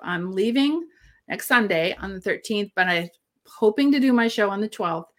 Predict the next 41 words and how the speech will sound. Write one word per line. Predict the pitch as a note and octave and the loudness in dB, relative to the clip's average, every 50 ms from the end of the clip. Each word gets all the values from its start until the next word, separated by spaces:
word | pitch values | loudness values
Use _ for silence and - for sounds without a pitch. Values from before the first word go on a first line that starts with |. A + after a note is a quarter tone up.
| _ _ - - - - _ _ _ _ _ | _ _ -20 -20 -20 -20 _ _ _ _ _
so | - - - F3+ | -10 -4 -2 -2
I | F3+ F3+ | 0 0
can | F#3 F#3+ | -2 -2
have | F#3 F#3+ F3+ E3+ E3+ | -2 -2 -2 -4 -4
some | - F3 E3+ E3+ | -6 -6 -6 -2
last | F3+ F3+ F3 F#3 F3+ - - | 0 0 0 0 -2 -4 -2
words | F#3+ F3 E3+ E3+ E3+ F3+ | -2 -2 -2 -2 -2 -4
in. | E3+ E3+ E3+ E3 E3 - | -2 -2 -2 -2 -4 -4
And | - E3 E3+ E3+ E3 E3 - - - | -6 -6 -4 -4 -4 -4 -4 -4 -4
I | F#3 | -2
know | F#3+ F#3+ G3+ A3 | 2 4 4 4
there's | A#3 C4 C4 B3+ | 6 4 4 4
some | - A#3+ G3+ F3+ | 2 -2 -2 -2
updates | - F#3+ - - - F3 E3 - - - | -4 -6 -6 -6 -6 -4 -4 -6 -6 -8
on | F3+ E3+ E3+ E3 | -8 -6 -6 -6
some | - F3+ E3+ E3+ | -6 -6 -8 -6
things. | E3 F3 E3 D#3+ E3 E3+ - - _ - - - - - - _ - | -6 -6 -4 -4 -4 -6 -8 -10 _ -20 -20 -20 -20 -20 -18 _ 2
And, | G3+ G3+ G3+ G3+ G3+ G3+ G3+ G3+ G#3 | 4 6 8 8 8 6 6 6 4
um, | G3+ F#3+ G3 F#3+ - - - - - | 4 4 4 2 0 -6 -10 -8 -4
there | A#3 G#3+ G#3+ A3+ A3+ A3+ - - | -2 4 6 8 8 8 6 4
are | G3+ G#3 A3+ C4 F4 | 4 4 6 6 4
some | F4+ - - D4+ C4 A#3+ G#3+ G3+ | 4 4 6 6 6 6 6 6
new | G3+ G#3+ B3 B3+ | 4 4 4 4
businesses | C#4 C#4+ C#4+ C#4+ - C4+ B3+ - - A3 G#3 - | 4 2 0 0 0 0 0 -2 -4 -6 -6 -6
coming | - G3+ F#3+ F3+ F3 | -6 -4 -4 -2 -2
to | E3+ E3 | -4 -4
town. | - - E3 C#3+ B2+ C#3 | -2 -2 -2 -2 -2 -4
So | - - F#3 | -6 -4 0
I | G3 A3+ | 2 2
have | A#3 A3 | 2 2
a | G#3 | 2
lot | F#3 F3+ F#3 G3 G#3 A#3 - - | 0 2 2 4 4 4 2 2
more | A#3 A#3 A#3+ B3 A#3+ | 2 2 4 4 2
to | A3+ | 0
tell | - - B3+ | 0 2 4
you | B3 A#3+ G#3 | 6 6 4
in | F#3 | 4
the | F3 F3 | 0 -2
next | F3+ F#3 F3+ - | -4 -6 -6 -8
few | - G#3+ G#3 | -8 -6 -6
shows. | G3+ - G#3+ G3+ E3+ G2 F3 - | -4 -2 -2 -2 -2 -2 -6 -8